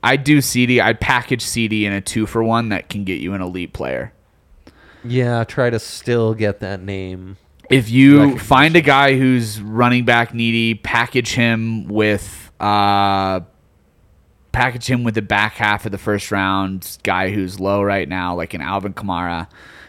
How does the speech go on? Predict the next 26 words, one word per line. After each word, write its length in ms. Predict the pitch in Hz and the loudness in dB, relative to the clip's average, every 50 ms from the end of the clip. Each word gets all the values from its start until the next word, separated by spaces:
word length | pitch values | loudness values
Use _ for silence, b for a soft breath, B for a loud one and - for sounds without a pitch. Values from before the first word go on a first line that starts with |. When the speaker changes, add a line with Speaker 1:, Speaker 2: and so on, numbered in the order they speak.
| B B | B B
Speaker 1:
and 140 | - 98 98 | -10 -8 -6
try 280 | - - 117 101 104 104 | -2 2 2 2 4 2
and 120 | 104 101 | 0 -2
go 140 | 92 101 98 | -2 -2 0
out 220 | 98 98 95 78 | 0 0 0 -2
and 120 | 95 101 92 | -4 -6 -6
get 160 | 98 95 82 | -6 -6 -6
an 100 | 87 95 | -8 -8
elite 300 | 95 92 98 95 90 - | -8 -8 -8 -8 -10 -10
player. 480 | - - 95 95 95 92 90 92 92 - - _ _ _ _ b b b b b b b b b b b b b b b b b b b b b _ _ _ _ - | -10 -8 -6 -4 -4 -4 -4 -4 -6 -8 -14 _ _ _ _ b b b b b b b b b b b b b b b b b b b b b _ _ _ _ -2
I 160 | - 110 120 | 0 2 2
would 180 | 127 127 127 113 | 2 0 0 0
do 160 | 110 120 120 | 0 0 2
that, 400 | 117 113 113 113 110 110 110 - _ _ _ | 4 4 4 4 4 2 0 -2 _ _ _
Speaker 2:
It's 140 | - - - | -20 -16 -8
not 100 | 117 113 | -2 0
a 20 | 113 | 2
bad 200 | 110 107 107 104 101 | 4 4 4 2 0
Speaker 1:
but 80 | - | -2
Speaker 2:
suggestion. 560 | - - - - - - - - - 78 95 104 - - _ _ _ - | -6 -12 -18 -16 -16 -16 -16 -16 -16 -16 -16 -18 -20 -20 _ _ _ -8
Speaker 1:
it's, 520 | 120 117 - - - - - - - - - - _ | -6 -6 -6 -6 -6 -6 -8 -8 -10 -12 -16 -14 _
I, 640 | - 80 85 90 80 67 57 52 - 52 - - - - - - - _ _ _ - _ _ _ _ _ _ _ _ _ _ _ _ _ _ b b b b b b b b b b b b b b b b b b | -6 -4 -4 -4 -4 -4 -6 -8 -8 -10 -10 -12 -14 -14 -16 -20 -20 _ _ _ -20 _ _ _ _ _ _ _ _ _ _ _ _ _ _ b b b b b b b b b b b b b b b b b b
I 160 | - 120 127 | -2 0 2
would 160 | 131 131 123 110 | 4 4 2 2
do 140 | 113 113 110 | 0 0 2
that. 380 | 110 107 110 110 110 107 - | 4 4 4 4 2 0 -2